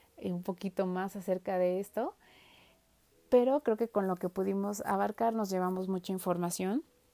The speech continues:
y, eh, tener muy presentes que la confianza comienza por creer en esta otra persona, ¿no? Y que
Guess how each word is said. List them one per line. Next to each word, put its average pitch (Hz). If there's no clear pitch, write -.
y, 262
eh, 208
tener 220
muy 240
presentes 214
que 190
la 202
confianza 208
comienza 190
por 180
creer 190
en 196
esta 185
otra 180
persona, 190
¿no? 214
Y 214
que 214